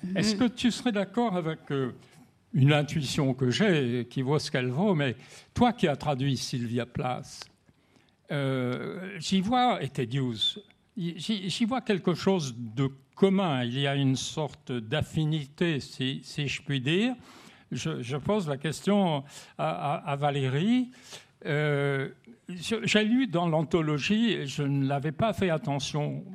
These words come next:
Speaker 2: au premier abord, le poème que, qu'a consacré Anne Stevenson, euh, biographe et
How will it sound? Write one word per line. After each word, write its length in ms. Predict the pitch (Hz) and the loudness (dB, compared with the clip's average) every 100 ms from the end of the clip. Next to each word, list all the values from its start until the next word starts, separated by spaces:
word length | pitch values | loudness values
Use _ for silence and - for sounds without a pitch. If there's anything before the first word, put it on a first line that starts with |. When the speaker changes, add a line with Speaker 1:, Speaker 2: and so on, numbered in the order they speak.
| 165 | -8
Speaker 2:
au 100 | 139 | -6
premier 420 | 139 170 151 143 127 | -4 -2 0 0 0
abord, 500 | 131 131 208 233 226 - - - - | -2 0 0 0 -4 -10 -20 -10 -6
le 100 | 156 | -2
poème 420 | 180 202 214 190 | 2 4 4 0
que, 440 | - 156 147 123 - - - | 0 2 2 0 -6 -20 -2
qu'a 140 | 156 | -2
consacré 760 | - 156 139 170 156 170 185 - | 0 -4 -2 -4 -2 0 0 0
Anne 360 | - 180 185 123 | -2 0 0 -4
Stevenson, 880 | 123 - 175 147 131 - 139 139 220 - _ _ _ _ - | -8 -4 -2 -2 -4 -4 -8 -8 -10 -14 _ _ _ _ -10
euh, 320 | 131 131 127 | -6 -4 -4
biographe 840 | 117 151 180 175 151 175 151 - 147 | -2 2 2 2 -2 -4 -4 -6 -8
et 380 | 127 127 120 | -6 -6 -8